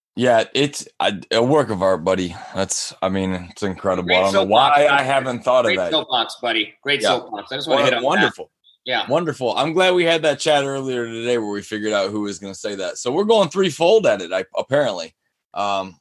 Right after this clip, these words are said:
Speaker 1: all, all seriousness and all about what's been going on, on the page. Because you, you know what? Um,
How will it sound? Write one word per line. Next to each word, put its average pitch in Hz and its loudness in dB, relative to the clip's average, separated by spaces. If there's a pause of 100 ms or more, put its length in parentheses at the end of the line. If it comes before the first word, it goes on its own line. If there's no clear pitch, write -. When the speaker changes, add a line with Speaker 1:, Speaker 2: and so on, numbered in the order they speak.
Speaker 1:
all, 127 4
all 135 4
seriousness 127 -2
and 110 -2
all 110 0
about 104 -4
what's - -12
been 104 -8
going 98 -6
on, 98 -6
on 95 -10
the 92 -12
page. 101 -4
Because 117 -2
you, 135 -10
you 156 -4
know 175 2
what? 170 0 (600)
Um, 135 2